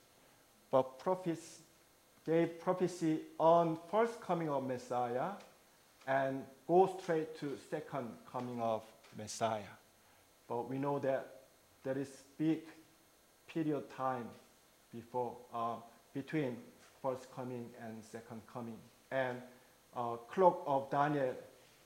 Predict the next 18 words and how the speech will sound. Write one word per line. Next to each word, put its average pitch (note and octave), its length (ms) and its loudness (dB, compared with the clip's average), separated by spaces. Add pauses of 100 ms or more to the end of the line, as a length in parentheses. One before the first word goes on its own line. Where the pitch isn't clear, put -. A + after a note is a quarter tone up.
(140)
seemed F3 260 0 (120)
to C3+ 360 -2
stop - 560 2
here E3+ 320 4 (960)
and B2 220 -6 (180)
activate C3+ 560 -6
again A2+ 440 -8 (200)
from G#2+ 380 0 (160)
here. A2+ 320 -6 (1700)
And D#3+ 440 12 (920)
I G#3 120 12
believe F#3 420 10 (680)
as D#3 320 8
God F3+ 520 12 (240)
character G3 580 8 (100)
is D#3 300 6 (140)
covenant-keeping F#3 1120 10
God C3 320 10